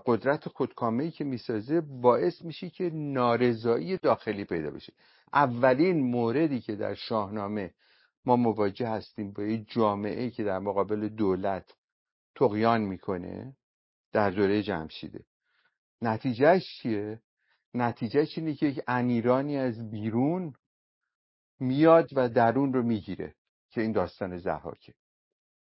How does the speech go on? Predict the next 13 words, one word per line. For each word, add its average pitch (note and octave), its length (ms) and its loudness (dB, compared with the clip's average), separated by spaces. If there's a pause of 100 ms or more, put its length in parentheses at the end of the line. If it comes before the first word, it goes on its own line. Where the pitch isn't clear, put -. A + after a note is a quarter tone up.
(280)
یعنی C3 540 2 (140)
اون D#3 220 2
موردی C3+ 500 4
که D3 140 -6
ما C3 160 -4
در A#2 240 -2
مورد A2 600 -4
بوم A#2 360 0
و A2+ 80 2
بر A2+ 400 6
گفتیم، B2+ 760 -4 (280)
اون C#3+ 360 2
بر D#3+ 500 12